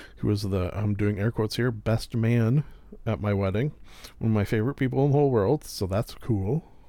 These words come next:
I like that. Um, and then, uh, my wife is having a, a friend over as well. Uh,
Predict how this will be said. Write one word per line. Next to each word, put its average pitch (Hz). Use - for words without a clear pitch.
I 90
like 101
that. 101
Um, 110
and 127
then, 120
uh, 110
my 107
wife 120
is 120
having 107
a, 98
a 110
friend 120
over 117
as 120
well. 110
Uh, -